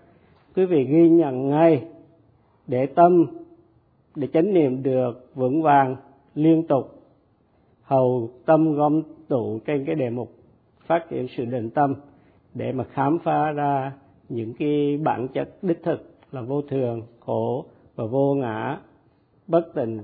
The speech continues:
của các cái hiện tượng này. Một khi mà quý vị chánh niệm ghi nhận thân thì quý vị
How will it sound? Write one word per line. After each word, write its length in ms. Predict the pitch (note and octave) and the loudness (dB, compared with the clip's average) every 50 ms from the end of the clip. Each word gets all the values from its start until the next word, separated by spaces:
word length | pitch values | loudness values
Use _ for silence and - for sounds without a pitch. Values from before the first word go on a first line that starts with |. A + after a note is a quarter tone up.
| - _ | -14 _
của 420 | - A2+ A2+ A#2 A#2 A#2 B2 C3+ C3 - _ | -8 -8 -6 -6 -6 -6 -8 -8 -10 -10 _
các 180 | D3+ D3 D3+ - _ _ | -8 -8 -8 -10 _ _
cái 100 | D#3+ D3+ | -8 -6
hiện 380 | D3+ D3+ C#3+ C3 C#3 C3 G#2+ G#2 | -4 -4 -4 -2 -4 -6 -6 -6
tượng 220 | - A#2 A2 A#2 | -8 -8 -6 -4
này. 200 | B2 A#2 A2 A2 - - _ _ _ _ _ _ _ _ _ _ _ _ _ _ _ _ _ _ _ _ _ _ _ _ _ _ | -4 -4 -6 -6 -10 -16 _ _ _ _ _ _ _ _ _ _ _ _ _ _ _ _ _ _ _ _ _ _ _ _ _ _
Một 120 | D3 - - | -4 -4 -2
khi 200 | - F3+ F#3 F#3 | 2 4 4 6
mà 120 | F3+ F#3 F3+ | 4 4 4
quý 100 | E3 G3+ | 2 2
vị 220 | F#3+ E3+ C#3 C3 - | 2 2 0 0 2
chánh 280 | E3 D#3+ F3 G#3+ A3 G3+ | 0 0 2 2 2 2
niệm 280 | F3 D3+ C3 B2 C3 | 2 2 2 0 -2
ghi 220 | B2+ D3 E3 E3+ E3+ | 0 2 4 6 6
nhận 280 | E3+ D#3+ C3 A#2+ A2+ | 6 4 2 -2 -6
thân 300 | A2+ D3 D#3 E3+ F3 E3 - - - - - - _ _ _ _ _ _ _ _ _ _ _ _ _ _ _ _ _ _ _ _ _ _ _ _ _ _ _ _ _ _ _ _ _ _ _ _ _ _ _ _ _ _ _ _ _ _ _ _ _ _ _ _ _ _ _ _ _ _ _ _ _ | -4 2 4 4 4 4 0 -2 -10 -20 -20 -20 _ _ _ _ _ _ _ _ _ _ _ _ _ _ _ _ _ _ _ _ _ _ _ _ _ _ _ _ _ _ _ _ _ _ _ _ _ _ _ _ _ _ _ _ _ _ _ _ _ _ _ _ _ _ _ _ _ _ _ _ _
thì 380 | D#3 C#3+ C3+ C3+ C3+ C3 B2 | 0 2 4 4 4 2 0
quý 200 | B2 - - F3 | -2 -2 -2 0
vị 180 | F3+ E3 C3 | 2 2 0